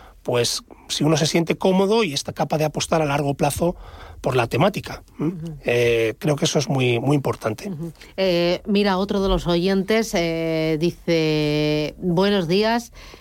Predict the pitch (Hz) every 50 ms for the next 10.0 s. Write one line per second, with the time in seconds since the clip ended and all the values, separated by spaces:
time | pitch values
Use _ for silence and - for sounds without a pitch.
0 | - - 170 170 165 160 160 156 156 156 156 151 151 - - - - - - -
1 | 208 208 202 185 208 247 247 - - 226 202 196 190 190 170 151 180 180 175 202
2 | 208 208 202 180 165 - 180 170 170 160 147 151 151 151 165 160 165 202 208 208
3 | 220 220 214 208 202 196 - - 220 226 214 185 165 - - - - - - -
4 | - 180 175 165 165 160 156 - - _ - - _ - - 196 196 196 185 196
5 | 214 208 226 214 208 202 202 208 208 196 175 170 - 202 180 175 170 160 - -
6 | 185 - 180 170 165 185 190 202 196 - - 196 202 208 226 240 233 - - -
7 | 196 202 220 226 226 226 220 220 - - - 240 226 226 226 226 254 262 285 320
8 | 349 330 - - - - - - - - - - 180 185 180 170 190 202 220 247
9 | 277 285 285 - - - - - - - - - - 208 214 226 247 262 269 -